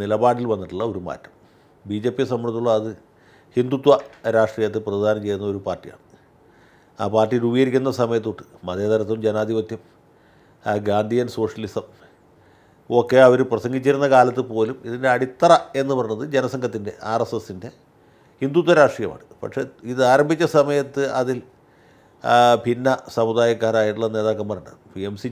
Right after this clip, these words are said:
ചകളെ പോലെ വലിയ ഭരണഘടനാ പണ്ഡിതൻ ഉണ്ടായിരുന്നു. സിക്കന്ദർ ഭക്തിനെ പോലെ ഒരു മുൻകാല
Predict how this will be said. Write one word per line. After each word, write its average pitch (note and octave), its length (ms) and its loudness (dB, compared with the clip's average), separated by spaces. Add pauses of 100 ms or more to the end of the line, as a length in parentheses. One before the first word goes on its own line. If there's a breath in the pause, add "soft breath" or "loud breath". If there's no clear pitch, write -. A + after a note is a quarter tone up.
ചകളെ A2+ 340 0
പോലെ A2 260 0
വലിയ G#2 280 -2
ഭരണഘടനാ G#2+ 480 -4
പണ്ഡിതൻ F#2+ 300 -10 (140)
ഉണ്ടായിരുന്നു. E2+ 320 -16 (100)
സിക്കന്ദർ B2 440 0
ഭക്തിനെ G#2+ 360 -4
പോലെ G2 220 -6
ഒരു G2 140 -12
മുൻകാല A2 360 0